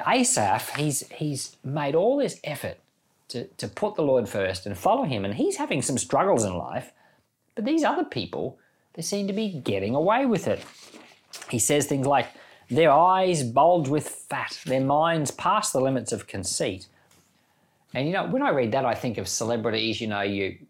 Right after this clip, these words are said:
you hear about various people who make movies and things, and the way they act and live, it's so ungodly. And you think, "Well, they get paid for that." They get fame. They, there's, here's people who become famous. They have a lot of money. They seem to live however they want. It seems to not hurt them at all.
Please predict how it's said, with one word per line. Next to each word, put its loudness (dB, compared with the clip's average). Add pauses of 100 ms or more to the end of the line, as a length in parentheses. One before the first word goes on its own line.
(240)
you -6
hear 0
about 0
various -2
people -4
who -2
make -4
movies -2
and -8
things, -8
and -6
the 0
way 0
they -4
act -2
and -6
live, 0
it's -8
so 0
ungodly. -2 (640)
And -4
you -2
think, -2 (580)
"Well, 0
they 2
get -4
paid 0
for 0
that." -4 (500)
They 0
get 0
fame. 0 (220)
They, 0
there's, -2
here's 0
people -2
who -2
become -6
famous. -4
They -2
have 0
a 0
lot 2
of 0
money. -2
They 0
seem -4
to -4
live -2
however 0
they 0
want. -2
It -16
seems -4
to -6
not -2
hurt -4
them -10
at -4
all. 2